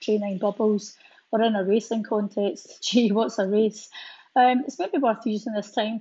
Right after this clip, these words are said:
to think about what you want personally from running this year.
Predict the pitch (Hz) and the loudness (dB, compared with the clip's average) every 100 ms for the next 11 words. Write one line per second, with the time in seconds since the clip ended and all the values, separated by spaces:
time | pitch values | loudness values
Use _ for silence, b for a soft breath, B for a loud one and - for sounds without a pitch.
0 | - 220 214 202 202 285 294 285 226 233 | -2 0 2 0 -2 -4 0 0 0 0
1 | 220 214 214 208 - 220 220 - 254 247 | 0 0 0 -2 -2 -2 -2 -2 -2 -2
2 | 262 247 247 247 240 240 233 254 240 196 | -2 -2 -2 -2 -2 -4 -2 0 2 0
3 | 185 | -4